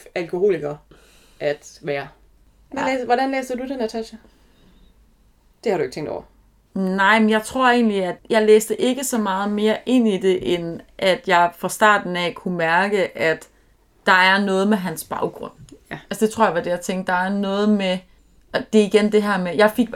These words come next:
Speaker 2: jeg fik den her klassiske følelse af en mor, som man elsker, men som ikke har været tilstrækkelig.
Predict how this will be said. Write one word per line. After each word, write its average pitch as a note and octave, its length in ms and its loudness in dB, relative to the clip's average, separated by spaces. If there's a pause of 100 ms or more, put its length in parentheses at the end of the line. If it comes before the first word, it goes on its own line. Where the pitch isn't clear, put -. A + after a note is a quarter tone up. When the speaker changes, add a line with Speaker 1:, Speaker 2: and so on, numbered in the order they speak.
Speaker 2:
jeg A3 120 2
fik - 220 -6
den G3+ 140 -2
her G3+ 120 -4
klassiske G#3+ 460 -2
følelse G#3 440 -6
af E3 280 2 (380)
en G#3 220 2
mor, G#3+ 260 4
som G#3+ 240 -2
man F3+ 480 -2
elsker, G3 400 -4
men F3 160 -8
som - 160 -10
ikke F#3 280 -6
har F3 260 -4
været D#3+ 280 -4
tilstrækkelig. - 680 -4